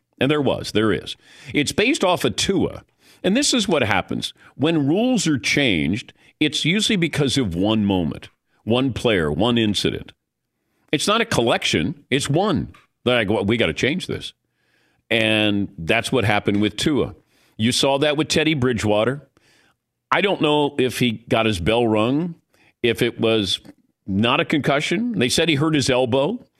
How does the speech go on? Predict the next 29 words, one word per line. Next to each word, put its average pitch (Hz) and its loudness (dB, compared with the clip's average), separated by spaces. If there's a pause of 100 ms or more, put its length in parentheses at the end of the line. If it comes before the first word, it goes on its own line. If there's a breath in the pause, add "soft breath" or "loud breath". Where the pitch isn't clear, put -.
(220 soft breath)
You 147 0
saw 175 0
the 165 -2
tackle 165 0 (160)
on 123 2
Tom 156 0
Brady. 170 0 (720 soft breath)
Well, 165 -2 (380)
is 135 2
that 175 2
an 214 2
overreaction? 117 2
Because 139 0
if 135 -2
you 143 2
watch 139 0
when 135 0
Tua 226 0
gets 127 0
slammed 180 0
to 143 2
the 123 2
ground 165 2
in 139 2
the 123 2
game 147 0
against 131 0
the 107 0
Bengals, 160 0